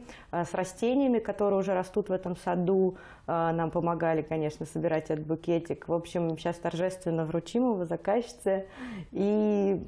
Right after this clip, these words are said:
ну, в общем, все в таких приятных впечатлениях, в предвкушении, а, сдачи этого проекта, сдачи объекта и как бы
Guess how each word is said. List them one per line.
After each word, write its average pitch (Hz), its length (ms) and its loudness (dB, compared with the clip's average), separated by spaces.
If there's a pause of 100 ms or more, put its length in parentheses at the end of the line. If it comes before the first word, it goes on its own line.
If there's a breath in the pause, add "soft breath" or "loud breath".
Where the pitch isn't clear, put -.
ну, 202 240 0
в 214 60 4
общем, 190 420 0 (300)
все 208 160 -2
в 208 40 -10
таких - 400 -4 (280)
приятных 202 440 2
впечатлениях, 240 580 0
в - 40 -14
предвкушении, 214 1040 0 (260 loud breath)
а, 170 240 2
сдачи 202 400 0
этого 214 280 2
проекта, 185 920 2
сдачи 170 420 -2
объекта 170 760 0 (100)
и 175 460 2
как 165 140 -4
бы 165 260 0